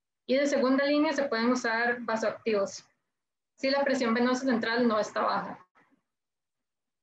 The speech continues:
Entonces, ahora, el, este es el algoritmo de, de tratamiento. Este, empezamos aquí por la izquierda. Llega un paciente mordido por serpiente.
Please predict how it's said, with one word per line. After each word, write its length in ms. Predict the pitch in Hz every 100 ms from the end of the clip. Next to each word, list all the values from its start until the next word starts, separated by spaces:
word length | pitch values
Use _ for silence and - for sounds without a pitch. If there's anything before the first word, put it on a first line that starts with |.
| _ _ _ _ _ _ _ _ _ _ _ _ _ _ _ _ _ _ _ -
Entonces, 420 | 220 233 220 214
ahora, 340 | 220 247 262
el, 280 | 220 214 202
este 280 | - 240 285
es 60 |
el 100 | 294
algoritmo 560 | 302 277 208 233 294 320
de, 380 | 294 233 208 220 -
de 260 | 220 220
tratamiento. 680 | - 226 220 208 226 262 339 - - - _ _ _ _ _ _ _ -
Este, 540 | 220 - - 220 208
empezamos 520 | 208 202 220 214 240
aquí 200 | 262 247
por 140 | 233 240
la 460 | 254 254 262 254 - -
izquierda. 600 | 285 - 262 311 330 339 - - _ _ _ _ _ _ _ -
Llega 240 | 254 294
un 80 | 302
paciente 360 | 285 285 294 277
mordido 400 | 247 202 240 262
por 100 | 247
serpiente. 580 | 240 - 208 190 -